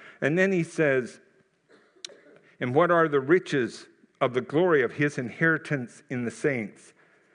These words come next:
In verse eleven, "In Christ we were made an inheritance, God's own possession, his special treasure."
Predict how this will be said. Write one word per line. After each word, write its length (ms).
In 80
verse 220
eleven, 580
"In 140
Christ 440
we 80
were 160
made 300
an 180
inheritance, 680
God's 360
own 220
possession, 800
his 160
special 440
treasure." 460